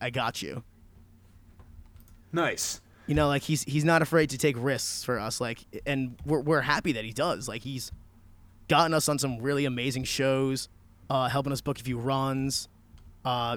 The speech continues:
Speaker 1: helping reshape us and rebrand us. He's, he's phenomenal.
Speaker 2: Again, and, uh, it sounds like you're building a good team.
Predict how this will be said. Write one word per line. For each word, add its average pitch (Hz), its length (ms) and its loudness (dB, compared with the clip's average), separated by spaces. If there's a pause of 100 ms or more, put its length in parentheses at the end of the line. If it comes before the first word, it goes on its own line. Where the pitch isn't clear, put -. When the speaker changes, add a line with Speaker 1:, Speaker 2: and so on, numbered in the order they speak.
Speaker 1:
helping 131 280 -2
reshape 131 480 0
us 135 180 0
and 127 100 -2
rebrand 131 440 -2
us. 131 280 0
He's, 127 320 -2
he's 123 300 -4 (120)
phenomenal. 117 580 -2 (2750)
Speaker 2:
Again, 151 460 4
and, 139 220 0
uh, 139 40 2
it 139 340 2
sounds 170 260 4
like 165 140 0
you're 147 80 0
building 156 300 4
a 147 60 4
good 143 220 2
team. 160 360 0